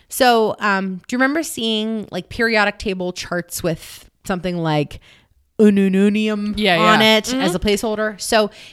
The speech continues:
Speaker 1: in nineteen seventy-nine, I U P A C, which is the International Union of Pure and Applied Chemistry,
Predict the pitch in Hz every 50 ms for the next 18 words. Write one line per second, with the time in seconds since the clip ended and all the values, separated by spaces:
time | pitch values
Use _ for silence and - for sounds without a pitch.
0 | - - 220 226 240 269 - - - 320 302 302 285 233 196 180 170 170 - -
1 | - 175 180 196 214 226 226 - - - 214 196 180 170 165 - - - 156 143
2 | 117 107 147 - - - 165 156 147 - 170 160 143 - - 196 214 208 196 196
3 | 196 - - 185 180 170 170 175 175 170 165 160 - - - - - 202 190 190
4 | 175 165 175 - - - 143 147 156 147 - 170 160 139 143 - - - - -